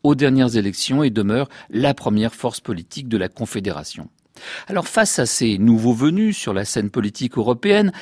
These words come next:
les politologues n'ont cessé de se demander quels sont les facteurs explicatifs à privilégier pour tenter d'expliquer ce phénomène.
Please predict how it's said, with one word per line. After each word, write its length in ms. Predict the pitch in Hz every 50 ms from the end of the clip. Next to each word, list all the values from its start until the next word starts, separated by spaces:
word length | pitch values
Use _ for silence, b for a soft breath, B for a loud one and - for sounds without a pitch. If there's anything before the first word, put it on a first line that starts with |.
| B B B
les 320 | 117 131 143 147 139 135
politologues 600 | 139 - 156 147 151 123 - 156 160 202 202 170
n'ont 120 | 151 147 143
cessé 360 | - - 139 127 - 208 185
de 40 | -
se 120 | - 156
demander 480 | 120 113 113 107 98 90 92 85 76 - B B B B B B B B -
quels 220 | - 131 117 110
sont 340 | - - - - 220 240 233
les 120 | 196 139 117
facteurs 540 | - - 113 - - - 127 92 95 87
explicatifs 760 | 107 107 - - - - - - 131 117 - - 226 220 - -
à 100 | 98 -
privilégier 840 | - - - 143 120 104 117 104 101 110 107 107 117 160 202 220
pour 240 | - - 123 - -
tenter 420 | - - 104 - - 190 214 202 b b b b -
d'expliquer 560 | 127 135 151 - - - 131 113 - 208 196
ce 100 | - -
phénomène. 540 | - 120 110 104 95 90 87 85 85 -